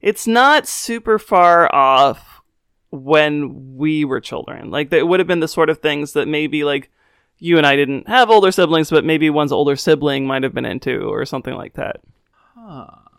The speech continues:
Speaker 2: Okay, so this is, the, the, the writers are all over the place for this. It's,
Speaker 1: Mm-hmm.
Speaker 2: and there were only producers that are credited for Free to Be You and Me.
Speaker 1: There are some names on there that are easily recognizable
Speaker 2: Oh,
Speaker 1: even
Speaker 2: yeah,
Speaker 1: today.
Speaker 2: Michael Jackson. Yeah, he would have wanna be on this album, wouldn't he?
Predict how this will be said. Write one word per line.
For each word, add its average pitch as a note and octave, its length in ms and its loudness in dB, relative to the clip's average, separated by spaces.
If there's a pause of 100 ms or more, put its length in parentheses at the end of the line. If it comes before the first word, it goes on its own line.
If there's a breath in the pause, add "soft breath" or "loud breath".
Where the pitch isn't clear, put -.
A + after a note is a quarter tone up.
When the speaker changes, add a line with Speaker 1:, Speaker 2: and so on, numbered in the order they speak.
(460)
Speaker 2:
Okay, E3+ 360 -8
so D3+ 180 -12
this C4+ 260 -10
is, D#3 320 -8
the, C#3 360 -14
the, C#3+ 120 -12
the C#3 140 -8
writers D#3 540 -8
are A#2 200 -6
all B2+ 360 -4
over G#2 220 -8
the F2 120 -14
place D#2+ 380 -14
for - 160 -20
this. - 400 -16
It's, A2+ 240 -16
Speaker 1:
Mm-hmm. E3 220 -6
Speaker 2:
and G2 760 -10
there A#2 180 -8
were A2 240 -10
only D3 300 -12
producers F#2+ 1040 -12
that F2+ 140 -12
are C#2 60 -16
credited D#2+ 520 -12
for - 320 -18 (500)
Free A#2 160 -6
to G2 60 -8
Be F2+ 80 -12
You E2+ 220 -14
and A#1 140 -20
Me. B1 380 -20 (560)
Speaker 1:
There F3 120 2
are G#3 160 6
some A#3+ 280 0
names G#3+ 460 0
on F3+ 140 2
there F#3+ 160 4
that F#3+ 120 2
are F#3 200 6
easily G3+ 340 0
recognizable F#3+ 880 0
Speaker 2:
Oh, C4+ 280 2
Speaker 1:
even A3 120 -4
Speaker 2:
yeah, C4 140 -2
Speaker 1:
today. E3 120 -4
Speaker 2:
Michael A3+ 340 -4
Jackson. C#3 640 -6
Yeah, A2+ 240 -8
he C3 160 -10
would A2+ 180 -10
have G2 80 -8
wanna F#2+ 220 -12
be F#2+ 160 -12
on F#2 160 -14
this F#2 180 -16
album, G2 300 -14
wouldn't G2+ 260 -18
he? G2+ 140 -18